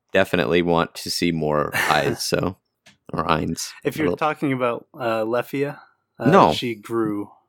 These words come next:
Speaker 2: No,
Speaker 1: No, not
Speaker 2: who,
Speaker 1: her.
Speaker 2: who
Speaker 1: I,
Speaker 2: don't
Speaker 1: I,
Speaker 2: you like?
Speaker 1: no, the cat-eared dude.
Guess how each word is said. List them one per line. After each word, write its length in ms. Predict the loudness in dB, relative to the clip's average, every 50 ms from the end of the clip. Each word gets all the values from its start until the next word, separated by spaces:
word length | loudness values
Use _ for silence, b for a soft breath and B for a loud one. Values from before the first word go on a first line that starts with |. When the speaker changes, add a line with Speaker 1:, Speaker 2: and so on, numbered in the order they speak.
| _ _ -8
Speaker 2:
No, 160 | -4 0 2 2
Speaker 1:
No, 40 | 2
not 160 | 2 0 -2
Speaker 2:
who, 40 | -2 -2
Speaker 1:
her. 80 | -2 -2
Speaker 2:
who 100 | 0 2
Speaker 1:
I, 100 | 2 2
Speaker 2:
don't 120 | 2 -2
Speaker 1:
I, 40 | -6 -6
Speaker 2:
you 60 | -6 -4
like? 220 | -4 -4 -4 0
Speaker 1:
no, 140 | 2 2 2
the 120 | 2 2 0
cat-eared 500 | 0 0 2 2 4 6 6 4 4 4
dude. 240 | 0 0 0 0